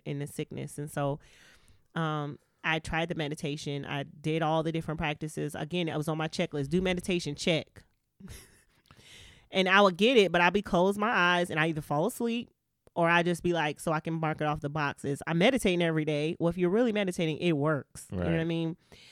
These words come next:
Speaker 1: So once I got really, and again, I got that revelation and I got that conviction, like, I gotta do something. I'm,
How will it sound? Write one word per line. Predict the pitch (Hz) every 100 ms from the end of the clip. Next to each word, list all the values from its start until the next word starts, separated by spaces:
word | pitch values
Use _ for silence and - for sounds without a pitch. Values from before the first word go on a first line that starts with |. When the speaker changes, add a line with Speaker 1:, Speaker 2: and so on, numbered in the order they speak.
| -
Speaker 1:
So | - 180
once | 175 196
I | 202
got | 180 175 170 -
really, | 170 180 165
and | 151
again, | 147 170 156
I |
got | 156 156
that | - 131
revelation | 156 147 151 180 170 143
and | 151
I |
got | 147 147
that | 151
conviction, | 156 139 175 - 139
like, | 131 -
I | 151
gotta | 151 156 151
do | 151
something. | 151 135 - -
I'm, | 143 147